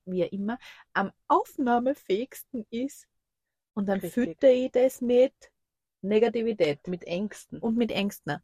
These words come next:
Speaker 2: Die
Speaker 1: Und,
Speaker 2: dann, die dann
Speaker 1: und so
Speaker 2: unbewusst
Speaker 1: wei-,
Speaker 2: meine Ängste
Speaker 1: ja, na,
Speaker 2: triggern.
Speaker 1: no, na, nicht. Und, und,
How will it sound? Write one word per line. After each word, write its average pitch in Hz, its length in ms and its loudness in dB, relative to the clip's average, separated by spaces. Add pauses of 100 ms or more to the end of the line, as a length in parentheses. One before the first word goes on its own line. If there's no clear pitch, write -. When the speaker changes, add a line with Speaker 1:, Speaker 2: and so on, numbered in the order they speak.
(360)
Speaker 2:
Die 240 60 8
Speaker 1:
Und, 240 80 6
Speaker 2:
dann, 185 220 2
die 175 180 0
dann 180 160 -2
Speaker 1:
und 185 100 -8
so 254 120 6
Speaker 2:
unbewusst 202 280 4
Speaker 1:
wei-, - 100 4
Speaker 2:
meine 180 300 0
Ängste 156 480 -10
Speaker 1:
ja, 254 160 2
na, 240 140 0
Speaker 2:
triggern. 165 140 -8
Speaker 1:
no, 247 200 -2
na, 247 140 -2
nicht. 247 320 -6
Und, 220 320 -4
und, 226 180 -4